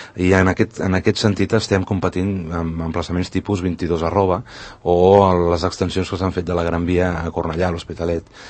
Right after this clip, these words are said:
Viladecans, etcètera, eh? Llavors, aquí empreses que estan arribant són, per exemple, Pioneer, Adidas, eh, Nutrition Santé, és una multinacional, eh, francesa del,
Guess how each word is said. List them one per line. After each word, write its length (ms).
Viladecans, 500
etcètera, 460
eh? 140
Llavors, 240
aquí 160
empreses 320
que 80
estan 160
arribant 400
són, 160
per 160
exemple, 320
Pioneer, 480
Adidas, 540
eh, 440
Nutrition 720
Santé, 420
és 80
una 160
multinacional, 760
eh, 160
francesa 440
del, 240